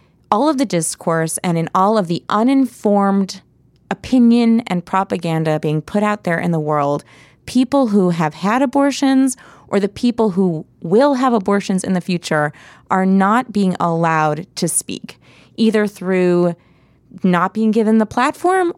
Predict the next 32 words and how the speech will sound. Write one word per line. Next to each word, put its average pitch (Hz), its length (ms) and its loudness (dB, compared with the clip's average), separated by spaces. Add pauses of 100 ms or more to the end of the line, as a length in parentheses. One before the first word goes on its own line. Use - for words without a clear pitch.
or 233 380 2 (100)
because 185 680 -2
there's 175 220 0
so 202 280 0
much 226 260 0
fear 165 680 -2 (500)
and 185 140 -2
stigma 185 720 0 (140)
being 180 420 2
cultivated 156 920 0
around 165 340 -2
the 147 80 -2
topic. - 480 -8
So 185 640 2
I 208 140 0
know 226 260 2
that 269 160 0
this 214 180 -2
isn't, 180 440 -2 (200)
you 214 140 2
know, 156 320 0 (160)
a 220 120 2
huge 311 360 0
platform, 302 640 -2
but 214 160 0
it 196 60 2
is 185 120 -2
a 185 80 -4
platform 180 640 -4
that 185 140 -4
I 185 120 -4
love. 202 420 0